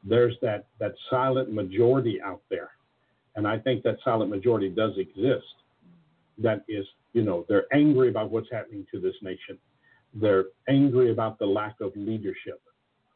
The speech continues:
They're angry that, you know, uh, no one wants to confront this. They're, they're angry about the way that the, the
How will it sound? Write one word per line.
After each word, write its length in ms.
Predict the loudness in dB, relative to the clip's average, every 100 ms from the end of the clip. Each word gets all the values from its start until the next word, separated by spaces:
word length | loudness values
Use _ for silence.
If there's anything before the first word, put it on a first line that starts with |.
| _ _ _
They're 320 | -2 0 0
angry 340 | 2 4 4 2
that, 180 | -2 -10 _ _ -14
you 100 | -8
know, 260 | -6 -6 -8 _ _ _ _
uh, 200 | -14 -14 -14 _ -2
no 140 | 0
one 220 | 0 -2
wants 200 | -4 -6 -8
to 80 | -14
confront 480 | -12 -14 -6 -4 -4 -10
this. 100 | -12 _ _ _ _ _ _ _ _ _ _ _ _ -2
They're, 320 | 2 2 0
they're 260 | 0 -2 2
angry 420 | 4 4 4 2
about 340 | 0 -4 -8 -8
the 80 | -8
way 400 | -2 0 0 -2 -4
that 180 | -8 -8
the, 200 | -6 -6 -6 _ _ _ _ _ _ _ _ -16 -16 -8
the 280 | -6 -6